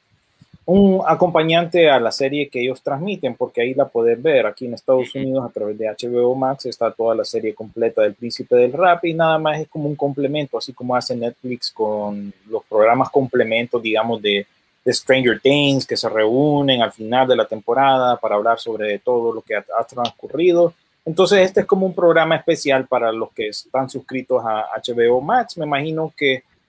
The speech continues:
Speaker 1: allá en Latinoamérica, de medio legal, me imagino que lo van a pasar a través de, no sé, Warner Channel o algo así similar.
Speaker 2: Mira, mira, en algún lugar va a aparecer, no te preocupes.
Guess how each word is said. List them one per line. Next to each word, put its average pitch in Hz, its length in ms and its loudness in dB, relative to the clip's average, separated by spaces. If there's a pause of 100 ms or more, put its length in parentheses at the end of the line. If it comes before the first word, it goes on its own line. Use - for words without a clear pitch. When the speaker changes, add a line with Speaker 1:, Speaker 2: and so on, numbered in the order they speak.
(180)
Speaker 1:
allá 139 280 2
en 147 80 -2
Latinoamérica, 143 1200 0
de 120 280 -4
medio 151 340 4
legal, 147 640 4
me 135 140 -12
imagino 117 320 -8
que 120 100 -12
lo 117 80 2
van 120 120 0
a 117 40 -2
pasar 113 320 -4
a 107 60 -2
través 110 280 -4
de, 104 320 -6 (120)
no 123 100 -10
sé, 120 180 0
Warner 117 400 0
Channel 127 560 0
o 107 160 -4
algo 113 240 -4
así 120 460 -6
similar. 139 400 -6 (480)
Speaker 2:
Mira, 135 240 -8
mira, 139 340 0
en 123 120 -4
algún 151 200 -2
lugar 160 220 0
va 127 80 -6
a - 60 -4
aparecer, 92 340 -6
no 107 80 -10
te - 80 -6
preocupes. - 480 -12